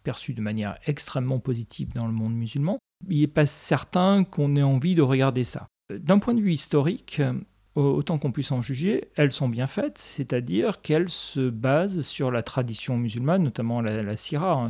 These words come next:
cette vie officielle, entre guillemets, du, du prophète, et sur les documents ultérieurs, hein, les premières chroniques de l'expansion musulmane, c'est-à-dire qu'elles reprennent ces textes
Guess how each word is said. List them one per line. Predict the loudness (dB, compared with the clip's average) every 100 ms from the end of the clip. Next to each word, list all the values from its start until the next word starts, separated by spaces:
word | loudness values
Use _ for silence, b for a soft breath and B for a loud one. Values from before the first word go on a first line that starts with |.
| -6
cette | -6 -6 0 0
vie | 0 -4 0
officielle, | 0 2 -2 0 2 4
entre | 2 -2 -4
guillemets, | -4 -4 -2 -2
du, | -2 -6
du | -6 -8
prophète, | -8 -2 0 -2 -4 -8 -8 _ 0
et | 2 2 -2
sur | -4 0 2
les | 2
documents | 0 -2 -2 -2 0 0
ultérieurs, | -2 -2 0 2 2
hein, | 0
les | -4
premières | -6 -4 -6
chroniques | -4 0 0 0 0
de | 0
l'expansion | 0 0 -2 0 -2
musulmane, | -2 -2 0 2 2 -2 b _
c'est-à-dire | -4 -2 0 2 4 4 2
qu'elles | 0 2
reprennent | 2 0 -2 0 2 4 2 -2 -8 -12
ces | -4 -2
textes | 0 0 -2 -8